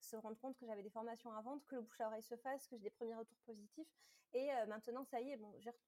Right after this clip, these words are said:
évidemment, toute mon audience, elle est pas prête à acheter ma formation et c'est OK. Euh, mais en tout cas, maintenant, les gens savent, euh, que je suis là, que je suis, euh, une formatrice photoproduit, que j'ai des produits à vendre, que je peux répondre à leurs problématiques. Et ça,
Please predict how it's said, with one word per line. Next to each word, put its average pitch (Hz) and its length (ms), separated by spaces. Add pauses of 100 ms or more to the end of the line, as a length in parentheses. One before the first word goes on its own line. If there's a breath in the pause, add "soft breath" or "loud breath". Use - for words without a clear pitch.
(140)
évidemment, 220 400
toute 240 200
mon 226 100
audience, 226 240
elle 190 80
est 185 40
pas 196 120
prête 240 220
à 202 40
acheter 202 180
ma 208 120
formation 214 480 (100)
et 214 80
c'est - 160
OK. 214 220 (560 loud breath)
Euh, 208 200 (240)
mais 269 120
en 262 120
tout 240 140
cas, 285 160
maintenant, 247 380
les 240 120
gens 247 280
savent, 254 360 (120)
euh, 202 120
que 220 140
je 208 80
suis - 180
là, 240 220
que 240 140
je - 40
suis, - 180 (360 soft breath)
euh, 196 300 (360)
une 247 120
formatrice 233 460
photoproduit, 240 800
que 311 100
j'ai 262 140
des 226 80
produits 226 320
à 202 100
vendre, 247 260
que 240 160
je - 140
peux 262 60
répondre 240 260
à - 20
leurs 196 120
problématiques. 220 520 (380 loud breath)
Et 233 120
ça, 269 360